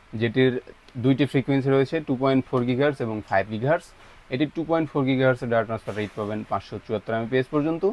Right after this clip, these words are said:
এবং ফাইভ গিগাহার্টজের ডেটা ট্রান্সফার রেট পাবেন চব্বিশশো দুই মেগাবাইট পর্যন্ত। এই রাউটারটিতেও আপনি পেয়ে যাবেন মেশ টেকনোলজি, মেমো টেকনোলজি এবং বিম ফর্মিং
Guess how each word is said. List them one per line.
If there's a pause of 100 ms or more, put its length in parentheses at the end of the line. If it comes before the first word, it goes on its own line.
(120)
এবং (120)
ফাইভ
গিগাহার্টজের
ডেটা
ট্রান্সফার
রেট
পাবেন (540)
চব্বিশশো (100)
দুই
মেগাবাইট
পর্যন্ত। (1500)
এই
রাউটারটিতেও
আপনি
পেয়ে
যাবেন
মেশ
টেকনোলজি, (200)
মেমো
টেকনোলজি
এবং (120)
বিম
ফর্মিং